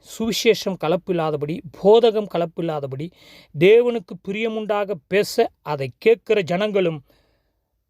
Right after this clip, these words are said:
சரியான சுவிசேஷத்தை, சரியான போதகத்தை கண்டறிந்து அதை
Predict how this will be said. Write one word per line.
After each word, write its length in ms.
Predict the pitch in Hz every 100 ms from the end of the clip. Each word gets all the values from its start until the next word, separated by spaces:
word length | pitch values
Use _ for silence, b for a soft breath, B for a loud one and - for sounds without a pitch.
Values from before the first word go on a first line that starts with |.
| _
சரியான 440 | - 180 220 240 269
சுவிசேஷத்தை, 760 | - 220 202 233 208 202 - 185
சரியான 460 | - 170 190 208 233
போதகத்தை 580 | 190 196 202 185 170 165
கண்டறிந்து 640 | - 170 185 196 180 160 151 b b b b b -
அதை 220 | 143 143